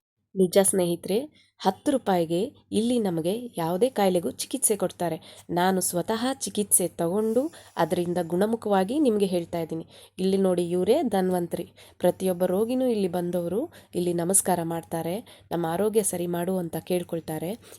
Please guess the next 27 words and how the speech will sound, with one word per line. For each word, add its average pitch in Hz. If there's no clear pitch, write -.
ಈ 196
ಹಾಸ್ಪಿಟಲ್ 202
ನೋಡಿ 170
ಎಷ್ಟು 240
ನಿಶ್ಶಬ್ದವಾಗಿದೆ, 185
ಎಷ್ಟು 175
ಕ್ಲೀನ್ 202
ಆಗಿದೆ. 175
ಇಲ್ಲಿ 247
ನಿಮಗೆ 208
ಪ್ರತಿಯೊಂದು 240
ವ್ಯವಸ್ಥೆನೂ 196
ಇದೆ. 180
ನಾವು 214
ಫಸ್ಟ್ 202
ಮೊದಲಿಗೆ 226
ಹತ್ತು -
ರೂಪಾಯಿ 226
ಕೊಟ್ಟು 220
ಆಧಾರ್ 214
ಕಾರ್ಡ್ 190
ತೋರಿಸಿ 175
ರಿಜಿಸ್ಟ್ರೇಷನ್ 214
ಮಾಡ್ಕೋಬೇಕು. 165
ರಿಜಿಸ್ಟ್ರೇಷನ್ 190
ಆದ 160
ನಂತರ 165